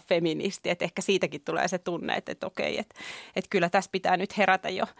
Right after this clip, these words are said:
naisasia itselläkin mielessä. Et mäkin koin tän semmoisen hyvin koskettavana tän hetken, missä Iines Ankka on unennäkijän sylissä ja pehmeänä. Et siinä hän hyvästelee tätä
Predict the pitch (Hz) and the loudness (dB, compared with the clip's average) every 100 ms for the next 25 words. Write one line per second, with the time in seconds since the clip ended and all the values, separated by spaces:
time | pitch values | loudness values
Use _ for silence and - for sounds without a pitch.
0 | - - - 175 180 - 202 208 202 208 | -20 -8 2 4 4 0 0 0 0 0
1 | - 214 220 233 226 220 220 226 - 233 | -2 -2 -2 -2 0 2 0 -2 0 -2
2 | - - - - - 254 262 233 - 165 | -2 -14 -20 -20 -2 0 0 -2 2 2
3 | 151 156 160 175 175 185 175 170 185 180 | 4 0 0 -2 0 0 2 0 2 2
4 | - - - - 208 - 190 208 214 - | 0 -4 -2 -2 -2 0 0 0 -4 -4
5 | 214 226 - 233 - - - - - - | -4 -4 -2 -4 -4 -20 -20 -10 -6 -2
6 | 208 - 226 - 226 226 - 220 220 202 | 0 0 0 2 2 2 0 0 2 2
7 | 208 - 226 226 214 233 226 220 - 247 | -2 -2 0 0 2 0 2 0 0 -2
8 | - - - - _ - 165 - _ 175 | -4 -20 -20 -20 _ -4 -4 -4 _ 0
9 | 170 190 180 190 208 - 254 226 240 240 | 0 0 0 -2 -4 -4 -2 -2 2 4
10 | 247 175 170 - 160 160 156 - | 6 4 2 0 2 2 -2 0